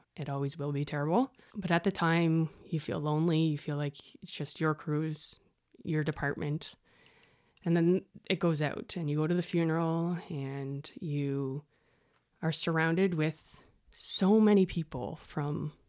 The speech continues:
so many facets of your life because they've also went through it, unfortunately. And in those moments,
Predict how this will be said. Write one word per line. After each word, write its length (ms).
so 360
many 160
facets 520
of 140
your 100
life 420
because 300
they've 200
also 260
went 200
through 200
it, 140
unfortunately. 840
And 180
in 120
those 200
moments, 640